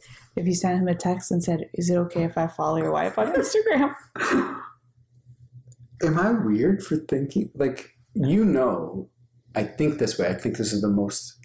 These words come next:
Speaker 2: in-depth we've talked about it.
Speaker 1: Mm-hmm.
Speaker 2: Like, we kind of, I think you, either you ignore it or brush it off. Like, we never dive below the surface of why I'm so weird with s-,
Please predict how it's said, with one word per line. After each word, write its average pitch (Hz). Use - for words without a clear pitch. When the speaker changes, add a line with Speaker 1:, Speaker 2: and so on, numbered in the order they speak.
Speaker 2:
in-depth 98
we've 85
talked -
about -
it. -
Speaker 1:
Mm-hmm. 208
Speaker 2:
Like, 147
we 127
kind 127
of, -
I 135
think 127
you, 113
either 135
you 107
ignore 104
it 117
or 101
brush -
it 95
off. 90
Like, 95
we 107
never 101
dive 92
below 92
the -
surface -
of 87
why 82
I'm 76
so 95
weird 92
with -
s-, -